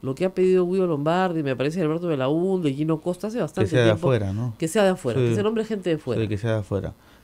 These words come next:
Speaker 2: Pero yo creo que nosotros tenemos que demostrar a los congresistas, eso sería acepta-, aceptar una incapacidad.
Speaker 1: Bueno, es que, es que,
Speaker 2: Pues, lo
Speaker 1: disculpe,
Speaker 2: que
Speaker 1: a
Speaker 2: pasa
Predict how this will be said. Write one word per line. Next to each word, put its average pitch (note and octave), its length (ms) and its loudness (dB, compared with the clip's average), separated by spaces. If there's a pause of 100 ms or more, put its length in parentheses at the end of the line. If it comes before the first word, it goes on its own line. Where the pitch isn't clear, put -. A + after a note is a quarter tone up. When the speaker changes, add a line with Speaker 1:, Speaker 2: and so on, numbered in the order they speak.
Speaker 2:
Pero D3+ 120 4
yo G#3 120 6
creo A#3+ 140 2
que F3+ 100 2
nosotros D3+ 380 2
tenemos C3 380 0
que B2 80 -2
demostrar G#2+ 380 0
a - 20 2
los B2+ 100 0
congresistas, A#2 600 -2
eso D3+ 200 -2
sería C3+ 380 2 (260)
acepta-, G2 460 -4
aceptar B2 560 -2 (320)
una B2 280 0
incapacidad. A2 720 -2 (100)
Speaker 1:
Bueno, E3 220 -2
es A#2+ 60 -8
que, D3 100 -6
es A2+ 320 -8
que, A2 100 -6
Speaker 2:
Pues, A2+ 140 2
lo A2 40 0
Speaker 1:
disculpe, A#2 220 6
Speaker 2:
que C3 60 8
Speaker 1:
a B2 40 4
Speaker 2:
pasa C3+ 220 4